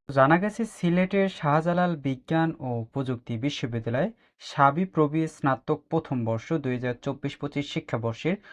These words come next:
ভর্তি পরীক্ষার ফলাফল প্রকাশের তারিখ ঘোষণা করা হয়েছে। আগামী নয়ই মার্চ এই ফলাফল প্রকাশ হতে পারে বা করা হবে। গত শুক্রবার আঠাইশে ফেব্রুয়ারি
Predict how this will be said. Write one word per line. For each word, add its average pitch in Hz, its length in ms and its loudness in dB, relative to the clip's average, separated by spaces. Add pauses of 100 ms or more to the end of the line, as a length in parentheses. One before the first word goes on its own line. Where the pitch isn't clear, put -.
(180)
ভর্তি 139 280 0
পরীক্ষার 165 420 0
ফলাফল 170 420 0
প্রকাশের 127 480 -6 (100)
তারিখ 123 300 2
ঘোষণা 120 340 -4
করা 113 240 0
হয়েছে। 117 380 -8 (840)
আগামী 156 340 8
নয়ই 170 320 8
মার্চ 180 320 4
এই 131 160 -4
ফলাফল 123 420 -2
প্রকাশ 117 360 0 (240)
হতে 127 260 -4
পারে 110 300 -4
বা 120 140 2
করা 117 320 4
হবে। 113 300 0 (840)
গত - 240 6
শুক্রবার 196 520 6
আঠাইশে 156 500 2
ফেব্রুয়ারি 135 400 -2